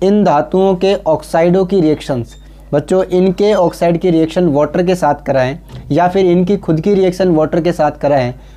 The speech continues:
तो ये base बनाती हैं, ये क्षारीय, अ, तत्व या हम ये कह सकते हैं ये क्षारक बनाती हैं, यानी कि ये एक alkaline substance बनाती हैं, इसलिए हम इनको क्षारीय धातु बोलते हैं, alkali metals बोलते हैं,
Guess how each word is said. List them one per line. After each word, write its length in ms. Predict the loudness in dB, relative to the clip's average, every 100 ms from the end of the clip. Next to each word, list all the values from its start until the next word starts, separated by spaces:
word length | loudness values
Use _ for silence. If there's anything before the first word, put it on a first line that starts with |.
| -4
तो 60 | 0
ये 180 | 2
base 360 | 2 2 0 0
बनाती 400 | 0 0 -2 -2
हैं, 180 | -2 -2
ये 180 | 0 0
क्षारीय, 500 | 0 0 2 2 2
अ, 40 | 0 0 0 0 2 2 -2 -4 -4
तत्व 260 | -2 0
या 240 | 2 2 2
हम 160 | 2
ये 80 | 0
कह 140 | 0
सकते 220 | -2 -2 0
हैं 80 |
ये 60 | 0
क्षारक 480 | 0 0 2 2 0
बनाती 400 | 0 0 -2 -4
हैं, 200 | -4 -8 -16 -20 -20 -20 -20 -20 -20 -20 -20 -10 -2
यानी 260 | 2 2
कि 120 | 2 2
ये 260 | 2 2
एक 200 | 0 -2 0
alkaline 520 | 0 2 2 2 2
substance 540 | -2 -4 0 0 0
बनाती 400 | 0 0 -2 -2
हैं, 200 | -4 -4 -10 -20 -4
इसलिए 580 | -2 0 2 2 2 -2 -8 -20 -20 -20 -20 -10 -2
हम 200 | 0 0
इनको 420 | 0 0 2 0
क्षारीय 480 | 0 0 2 2 2
धातु 320 | 2 0 0
बोलते 280 | 2 0 0
हैं, 260 | 0 0
alkali 460 | 0 0 2 2 2
metals 400 | 2 0 -2 -2
बोलते 300 | -4 -4 -8
हैं, 220 | -8 -10